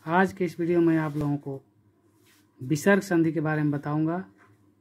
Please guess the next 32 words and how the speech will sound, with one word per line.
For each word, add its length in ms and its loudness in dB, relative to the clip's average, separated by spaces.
जो 240 0
संधि 400 2
का 140 -2
तीसरा 380 -6
भेद 240 -2
है। 120 -4
तो 100 -6
चलिए 360 2
शुरू 240 -4
करते 320 -6
हैं 260 -2
विसर्ग 420 -2
संधि। 380 -6
इसकी 180 -8
डेफिनेशन 480 0
आते 220 0
हैं, 240 -2
परिभाषा 400 -4
क्या 180 -4
है 80 0
इसका। 280 -6
तो 80 2
विसर्ग 440 4
के 140 -4
बाद, 180 -4
विसर्ग 360 -6
इस 140 -8
तरह 120 -6
का 100 -6
होता 240 -6
है 80 -6
चिन्ह, 280 -4